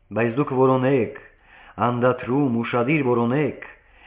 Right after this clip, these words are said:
չէ՞ որ հանցավորը կարող է միայն սրանով չգոհանալ։ Եվ երբ գտնեք հանցավորին, եթե միայն գտնեք, ես ձեզ կասեմ, դուք դատավոր եք, վարվեք այնպես, ինչպես հարկ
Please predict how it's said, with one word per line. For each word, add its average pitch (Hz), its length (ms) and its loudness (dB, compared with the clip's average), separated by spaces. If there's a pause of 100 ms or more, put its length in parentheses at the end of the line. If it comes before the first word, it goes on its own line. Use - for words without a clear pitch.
(200)
չէ՞ 135 180 0
որ 131 120 4
հանցավորը 135 540 2
կարող 131 260 2
է 131 120 0
միայն 127 260 0
սրանով 127 420 -4
չգոհանալ։ 117 720 0 (1120)
Եվ 107 220 -2
երբ 139 240 4
գտնեք 147 340 -2
հանցավորին, 127 640 -2 (640)
եթե 110 300 -2
միայն 131 240 2
գտնեք, 160 480 0
ես 135 200 2
ձեզ 143 240 0
կասեմ, 131 340 -2 (100)
դուք 120 140 -4 (100)
դատավոր 127 500 0
եք, - 200 -12 (480)
վարվեք 117 420 2
այնպես, 135 520 0
ինչպես 160 340 -4
հարկ - 240 -2